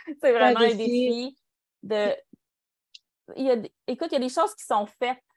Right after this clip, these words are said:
Speaker 1: pour hypnotiser nos enfants, là. Pour les garder devant l'écran, pour qu'ils voient des publicités, on le
Speaker 2: Nous
Speaker 1: sait,
Speaker 2: aussi,
Speaker 1: là.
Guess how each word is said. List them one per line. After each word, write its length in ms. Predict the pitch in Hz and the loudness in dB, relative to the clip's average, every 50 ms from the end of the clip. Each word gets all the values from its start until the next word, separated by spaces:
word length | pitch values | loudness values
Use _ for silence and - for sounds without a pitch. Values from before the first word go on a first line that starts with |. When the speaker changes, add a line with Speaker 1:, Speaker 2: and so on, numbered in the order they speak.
| _ _ _ _ _ _ _ _ _ _ _ _ _ | _ _ _ _ _ _ _ _ _ _ _ _ _
Speaker 1:
pour 400 | - 269 269 269 262 254 233 220 - | -2 -2 0 0 -2 -4 -4 -6 -8
hypnotiser 540 | - 214 - 214 214 202 202 - 196 214 220 | -10 -10 -8 -6 -8 -8 -8 -6 -4 -2 -2
nos 200 | 214 208 202 190 | -2 -4 -8 -8
enfants, 360 | 196 202 190 - - 220 220 | -10 -10 -10 -12 -12 -12 -12
là. 100 | 202 196 196 190 _ _ _ _ _ _ _ _ _ _ _ - | -12 -14 -16 -20 _ _ _ _ _ _ _ _ _ _ _ -4
Pour 200 | - 269 247 254 | 0 0 2 4
les 140 | 233 226 196 | 2 2 2
garder 400 | 202 214 208 196 196 240 285 302 | 2 2 2 0 0 -4 -4 -2
devant 300 | 262 269 262 262 277 269 | -2 -4 -4 -2 -4 -4
l'écran, 380 | 262 254 254 269 262 262 269 254 | -4 -6 -8 -6 -6 -6 -6 -6
pour 140 | 226 214 - | -8 -12 -12
qu'ils 120 | - 226 | -10 -8
voient 180 | 202 208 233 233 | -4 -2 -2 0
des 120 | 214 220 | -2 -4
publicités, 540 | - - 220 196 208 214 - - - 262 247 | -8 -10 -10 -10 -10 -10 -10 -8 -6 -6 -6
on 80 | 196 175 | -6 -8
le 60 | 175 - | -6 0
Speaker 2:
Nous 240 | 214 220 262 262 233 | 4 6 6 6 6
Speaker 1:
sait, 60 | 285 | 4
Speaker 2:
aussi, 120 | 226 - 370 | 4 6 6
Speaker 1:
là. 100 | 539 - | 4 4